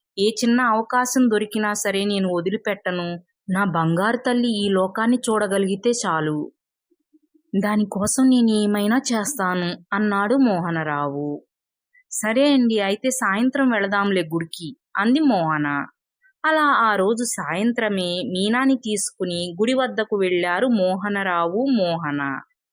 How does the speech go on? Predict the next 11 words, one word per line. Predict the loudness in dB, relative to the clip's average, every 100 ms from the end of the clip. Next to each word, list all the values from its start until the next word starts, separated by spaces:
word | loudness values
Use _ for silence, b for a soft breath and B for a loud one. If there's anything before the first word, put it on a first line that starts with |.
| _ _ _
"స్వామి, | -8 -4 -2 0 2 2 0 -4 b b -4
నా | -2
కూతురు | -2 -2 -2 -2 -4 -6
పుట్టుకతోనే | -6 -4 0 0 0 -2 -4 -4
అంధురాలు. | 0 2 2 2 0 0 -2 -8 _ _ -2
తనకి | -2 -2
చూపు | -4 -2 0 0
రాదని | 0 0 0 0 2 0 0 0
వైద్యులు | 0 0 -2 -2
తేల్చి | 0 0 0 -2 -2
చెప్పేశారు. | -2 -2 -4 -2 -2 -2 -4